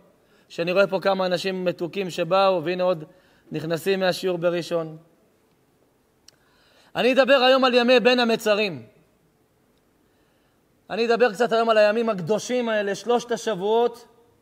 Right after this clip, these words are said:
שאולי חלקכם מכיר את זה, לא ללכת לים,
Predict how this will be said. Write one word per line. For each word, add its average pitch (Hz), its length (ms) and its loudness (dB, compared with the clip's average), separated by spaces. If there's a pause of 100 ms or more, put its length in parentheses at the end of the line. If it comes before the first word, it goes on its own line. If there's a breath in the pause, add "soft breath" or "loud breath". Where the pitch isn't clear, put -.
(680)
שאולי 254 340 0
חלקכם 254 440 0
מכיר 254 340 0
את 185 80 -2
זה, 226 520 2
לא 220 200 2
ללכת 180 180 -2
לים, 233 800 0